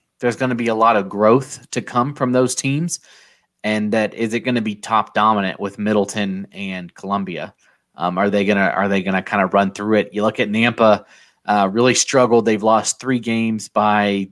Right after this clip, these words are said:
you know, no less than twenty-nine points. It, it, they lost by twenty-nine to Owyhee,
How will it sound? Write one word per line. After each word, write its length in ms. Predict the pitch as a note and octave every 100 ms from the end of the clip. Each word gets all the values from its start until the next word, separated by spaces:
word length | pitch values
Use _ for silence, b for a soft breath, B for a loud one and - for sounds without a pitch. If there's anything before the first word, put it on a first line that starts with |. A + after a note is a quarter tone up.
| _
you 140 | A#2+
know, 100 | F#2+ - _ _ _ _ - _ _ -
no 180 | A2 G#2+
less 300 | A2 A2 -
than 180 | G#2 G2
twenty-nine 600 | - A2+ G#2+ G2+ G2+ F#2+ _ _
points. 460 | - G#2+ F2 - -
It, 280 | F#2 F#2 -
it, 260 | F2+ -
they 100 | F#2
lost 260 | F#2+ G2+ -
by 100 | G2+
twenty-nine 600 | - A#2 G#2+ G#2 G#2 G#2+
to 60 | G2+
Owyhee, 720 | F2+ F#2+ G#2 F#2+ G2 G2